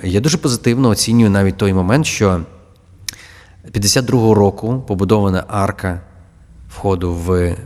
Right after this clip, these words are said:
парк Хмельницького зараз реставрується. Так, можна було просто знести. Шведсько-венецький архітектор,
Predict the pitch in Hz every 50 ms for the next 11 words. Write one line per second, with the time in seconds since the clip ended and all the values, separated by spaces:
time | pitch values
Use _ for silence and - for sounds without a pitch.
0 | - - 95 87 82 - - 98 98 92 90 110 135 - - - 101 92 98 113
1 | 135 - - 113 117 - - - 117 107 123 139 143 120 90 82 - - 101 -
2 | - - - - - _ _ - _ - - _ _ _ _ _ _ _ - -
3 | - - - - - - - - - - 135 180 214 220 - - - 110 107 113
4 | 113 113 120 107 113 120 113 113 104 - 113 120 123 - - 127 101 92 101 127
5 | 160 185 175 - - - - 92 85 - - - - _ _ - - - - -
6 | - - - - - - - - - - - - - - - - - - 113 127
7 | 135 - - - 117 104 107 107 117 117 - - - 110 104 98 98 95 98 101
8 | 92 - 101 - - 107 117 123 - - - 107 98 92